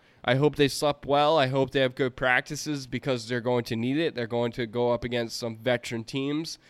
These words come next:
teams that have been together for a long time. A lot of different chemistries involved, and I'm telling you right now, if they don't play, i-, if they're not ready to show up, they're going to be almost dead last when it comes to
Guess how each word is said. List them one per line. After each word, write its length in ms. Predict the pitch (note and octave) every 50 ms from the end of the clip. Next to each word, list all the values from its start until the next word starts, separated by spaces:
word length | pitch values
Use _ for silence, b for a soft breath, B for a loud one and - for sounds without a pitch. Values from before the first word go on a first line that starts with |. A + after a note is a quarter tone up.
| b b b b
teams 360 | b - - D#3 D3+ D3 C3+ -
that 140 | C#3+ C3+
have 220 | C3+ C3+ B2+ A#2+ A#2+
been 160 | C3+ B2+ B2+
together 380 | - - C3 B2 B2+ B2+ B2+ B2
for 160 | - - B2+
a 60 | A#2+
long 400 | A#2 A2 A2+ A#2 A2+ A#2 A#2+ B2
time. 480 | A#2+ - C3 A2+ A2+ A#2+ B2+ D#3+ F3+ b b b b b b b
A 60 | -
lot 300 | A#2+ A#2+ B2 B2 B2+ C3
of 120 | C3+ C3 A#2+
different 320 | C3+ C3 - C3+ B2+ -
chemistries 580 | - B2 B2 C3 B2 - - C3+ C3+ B2+ A#2+ B2+
involved, 560 | A#2+ A2+ A2 A#2 A#2 B2 C3+ D3 E3 D#3+ D3
and 300 | C3+ B2+ B2 A#2+ A2+ - b b b b b b b b b b
I'm 140 | - B2 B2+
telling 240 | - D#3+ E3+ F3+ F#3
you 80 | F#3
right 120 | F#3+ G3+ G#3
now, 200 | A#3 A#3+ A3+ E3
if 80 | B2+
they 80 | - D3+
don't 260 | D#3 E3+ E3+ D#3+ -
play, 200 | - D#3 F3 F#3
i-, 220 | - - D3 C#3+ C#3
if 160 | - C#3+ C#3 A#2+
they're 140 | C#3 E3+
not 140 | G3+ G3+ G3
ready 260 | F#3+ F#3+ G3 F#3+ F3+
to 80 | D#3+ C#3+
show 320 | C3+ - D3 C3+ C3+ C3+
up, 420 | C3+ C#3 D#3+ G#3 A#3 - _ _ b b b b b b b
they're 180 | C3 D3+ F3
going 240 | F3+ F3+ G3+ G3 F#3+
to 160 | - - F3
be 280 | D#3 D#3 E3 D#3+ C#3+ B2 - _ _ -
almost 440 | - C3+ D#3 D#3 D3+ D3 C#3 - -
dead 200 | D3 C#3+ C3+ C3+
last 540 | C3 C3+ C3 B2+ A#2+ A#2 A#2 A2+ A#2+ - -
when 140 | A#2+ A#2+ A#2
it 100 | A#2 -
comes 340 | - C3 A#2+ A#2 - - -
to 340 | - B2+ A#2+ A#2+ A2+ A2 G2+